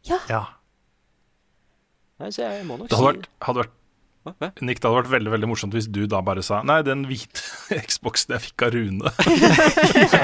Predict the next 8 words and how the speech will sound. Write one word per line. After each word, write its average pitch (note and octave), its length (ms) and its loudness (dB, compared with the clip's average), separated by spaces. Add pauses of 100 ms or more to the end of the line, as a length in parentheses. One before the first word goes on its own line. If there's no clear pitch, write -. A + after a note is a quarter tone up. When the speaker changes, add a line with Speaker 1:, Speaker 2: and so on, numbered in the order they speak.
(1200)
Speaker 3:
Ja, F3+ 120 -2
når A#3+ 180 -2
du B3+ 40 -8
nevner E3 320 -4
det, A3+ 60 -4 (260)
da. D#3+ 220 -4 (420)
Det - 880 -6
Speaker 4:
Åh, A#2+ 120 0